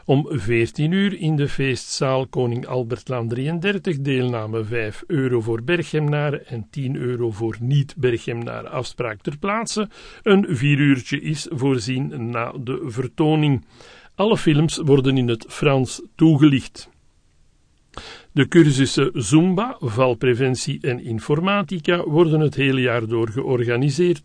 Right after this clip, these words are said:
buiten de schoolvakantie. Getekend Stefan Tellier, Schepen voor Senioren. Meer informatie betreffende deze activiteiten kan u bekomen bij de seniorendienst Koning Albertlaan drieëntwintig door te bellen op het nummer nul twee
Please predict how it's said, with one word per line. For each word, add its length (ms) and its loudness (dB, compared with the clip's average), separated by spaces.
buiten 540 -2
de 200 0
schoolvakantie. 1160 -2
Getekend 720 2
Stefan 560 -2
Tellier, 400 0
Schepen 380 -4
voor 280 0
Senioren. 840 2
Meer 400 6
informatie 840 2
betreffende 680 -2
deze 360 0
activiteiten 840 -2
kan 200 2
u 120 2
bekomen 480 2
bij 140 2
de 100 -2
seniorendienst 1300 0
Koning 400 6
Albertlaan 680 -2
drieëntwintig 800 -2
door 280 2
te 160 -4
bellen 300 2
op 140 -2
het 140 -6
nummer 360 -4
nul 300 -2
twee 320 -2